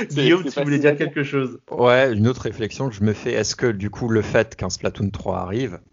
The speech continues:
Speaker 3: veut dire vente en même temps qu'un Splatoon deux ? Est-ce que c'est pas... Parce que comme à une époque de la GameCube, par exemple, où on avait, euh, cinq Mario Party, est-ce que c'est pas annonciateur pour deux mille vingt-deux d'une gamme budget,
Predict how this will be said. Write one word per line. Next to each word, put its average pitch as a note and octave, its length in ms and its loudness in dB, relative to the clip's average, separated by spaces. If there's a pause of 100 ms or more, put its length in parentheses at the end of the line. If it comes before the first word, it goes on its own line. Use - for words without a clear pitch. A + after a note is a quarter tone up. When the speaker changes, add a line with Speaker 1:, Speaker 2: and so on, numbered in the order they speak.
(240)
Speaker 3:
veut G2+ 300 2
dire A2 400 2 (400)
vente G#2+ 460 -2 (380)
en - 120 -4
même G#2 180 2
temps G2+ 360 -2 (440)
qu'un G#2 120 -6
Splatoon F#2+ 400 -2
deux ? A#2+ 360 4 (400)
Est-ce G2+ 200 -2
que - 100 2
c'est G2+ 180 -2
pas... G2+ 160 0
Parce - 160 -6
que A2+ 60 0
comme B2+ 260 4
à G2+ 80 4
une F#2+ 160 0
époque G#2 300 0
de F#2 100 -6
la F#2 180 -4
GameCube, G#2 360 -4
par G2+ 100 -4
exemple, A2 300 -4
où G2 40 -4
on F#2+ 60 -4
avait, F#2+ 240 -2
euh, F#2 200 -10
cinq - 240 -6
Mario G2 220 -4
Party, A2 300 -6 (680)
est-ce C3+ 200 4
que C#3+ 100 2
c'est A#2 180 -4
pas B2 160 4
annonciateur A#2+ 640 -2
pour C3 200 -10
deux A#2 100 -4
mille A2+ 200 -2
vingt-deux A2+ 540 0 (560)
d'une A#2 300 -4
gamme A#2+ 260 4
budget, A2+ 480 0